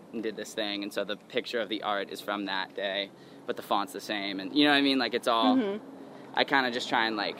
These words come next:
Speaker 1: cue in on that to, 'cause you only really have a couple opportunities to present an emotion with the song to people before they apply their own, and before I allow them to do that. And I
Speaker 2: Yeah.
Speaker 1: think art, and then the song and the lyrics,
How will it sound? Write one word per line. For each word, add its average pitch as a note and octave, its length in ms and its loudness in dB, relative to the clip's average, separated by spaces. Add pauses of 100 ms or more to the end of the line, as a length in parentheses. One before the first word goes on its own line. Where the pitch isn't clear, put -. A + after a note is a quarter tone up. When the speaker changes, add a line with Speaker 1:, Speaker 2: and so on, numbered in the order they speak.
(340)
Speaker 1:
cue C3+ 280 2
in A#2+ 120 0
on A2+ 160 0
that A2 280 -2
to, A2 200 0 (320)
'cause D3+ 160 6
you D#3+ 120 6
only F3 160 6
really D3+ 200 6
have C#3 140 4
a B2 40 0
couple A#2+ 300 2
opportunities A2+ 680 0
to G#2+ 100 -4
present G#2+ 440 -2
an G#2+ 80 -4
emotion G2+ 460 -4
with F#2 160 -8
the G2+ 60 -8
song G#2 300 -2
to G2+ 60 -4
people G#2+ 280 -4
before G#2 320 -6
they G#2 160 -4
apply G2+ 280 0
their G2 180 -4
own, A2+ 280 -4 (540)
and A#2+ 120 0
before A2+ 240 2
I F2+ 120 4
allow E2+ 280 0
them G2 180 -4
to F2 60 -8
do F2+ 180 -8
that. B2+ 260 2 (220)
And A#3 180 0
I B2 40 6
Speaker 2:
Yeah. B2 40 2
Speaker 1:
think C3 240 0
art, A#2+ 320 4
and A2 180 -2
then A2 160 -4
the G#2 60 -8
song A#2 380 0
and G#2+ 100 -4
the G2 60 -6
lyrics, G#2+ 580 -2